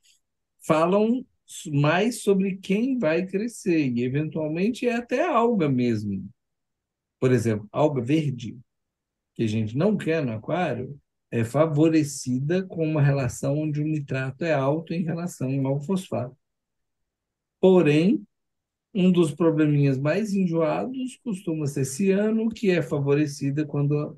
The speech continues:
o fosfato é alto em relação ao nitrato muito baixo. É o resumão do resumão que eu posso te falar. É lei? Não é lei, mas é uma tendência que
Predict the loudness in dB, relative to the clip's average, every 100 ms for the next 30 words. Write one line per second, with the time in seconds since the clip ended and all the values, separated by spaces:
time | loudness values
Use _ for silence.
0 | _ -6 -6 -2 -2 -2 -2 0 0 0
1 | 0 0 0 -2 -4 _ _ -4 0 0
2 | -2 -2 0 2 0 -2 -4 -2 -4 -4
3 | -4 -4 -4 -4 -12 -20 _ _ _ _
4 | _ 0 2 4 4 4 4 6 6 6
5 | 6 6 4 4 2 2 2 2 0 -4
6 | -6 -4 -6 -6 -2 0 0 -4 _ _
7 | _ -2 4 6 8 6 2 -2 -4 2
8 | 4 4 2 2 0 -2 -8 -6 -2 0
9 | 2 0 -2 0 2 2 2 0 0 -2
10 | -4 -8 -8 -10 _ _ _ _ _ _
11 | _ _ 0 2 2 2 2 2 0 -2
12 | -4